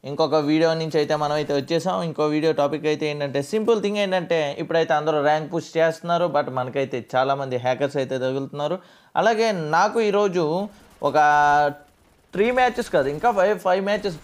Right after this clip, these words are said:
పైన హ్యాకర్లు అయితే తగలడం అయితే జరిగింది. And నేనైతే చాలా ఈ ఇగ్నోర్ చేశాను, కానీ ఇదైతే కొత్త రకంగా కనిపించింది నాకు. ఏం లేదు,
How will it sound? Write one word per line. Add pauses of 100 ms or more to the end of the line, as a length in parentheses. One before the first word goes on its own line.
పైన
హ్యాకర్లు
అయితే
తగలడం
అయితే
జరిగింది. (520)
And
నేనైతే
చాలా
ఈ
ఇగ్నోర్
చేశాను,
కానీ
ఇదైతే
కొత్త
రకంగా
కనిపించింది
నాకు. (320)
ఏం
లేదు,